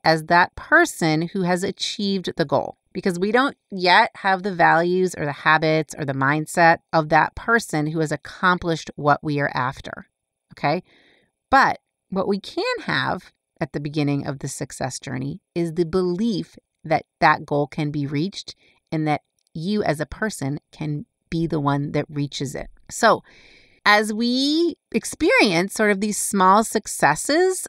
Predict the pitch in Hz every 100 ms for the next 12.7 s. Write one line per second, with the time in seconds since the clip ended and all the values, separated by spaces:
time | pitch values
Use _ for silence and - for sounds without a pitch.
0 | - 196 170 165 180 185 160 147 143 147
1 | 190 208 _ _ _ _ 175 175 196 220
2 | 233 269 240 185 160 160 180 214 _ _
3 | - 190 180 185 180 - - - 196 190
4 | 170 156 151 170 180 170 175 - 175 170
5 | 170 185 208 214 - 160 156 156 - 160
6 | 160 147 - - - 214 220 202 147 143
7 | 139 208 240 - - _ - 170 - 151
8 | - 160 143 151 - 143 - 147 131 123
9 | 131 185 - - 170 175 175 180 160 175
10 | 208 262 170 151 175 160 156 156 - -
11 | 165 180 - - - 165 170 180 - 147
12 | 143 - - 151 - - -